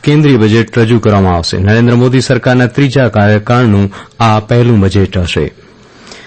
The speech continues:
રાજ્યમાં વરસી રહેલા વરસાદને કારણે ગુજરાતની જીવાદોરી સમાન સરદાર સરોવર યોજનામાં જળસંગ્રહ પંચાવન ટકાને પાર પહોંચ્યો છે. આ ઉપરાંત રાજ્યના કુલ બસો છ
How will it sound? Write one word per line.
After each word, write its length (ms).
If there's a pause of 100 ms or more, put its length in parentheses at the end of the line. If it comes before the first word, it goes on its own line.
(320)
રાજ્યમાં 380
વરસી 300
રહેલા 240
વરસાદને 500
કારણે 260
ગુજરાતની 640
જીવાદોરી 580 (720)
સમાન 400
સરદાર 500
સરોવર 400
યોજનામાં 480
જળસંગ્રહ 560
પંચાવન 540
ટકાને 400
પાર 260
પહોંચ્યો 380
છે. 200 (180)
આ 120
ઉપરાંત 300
રાજ્યના 340
કુલ 200
બસો 340
છ 180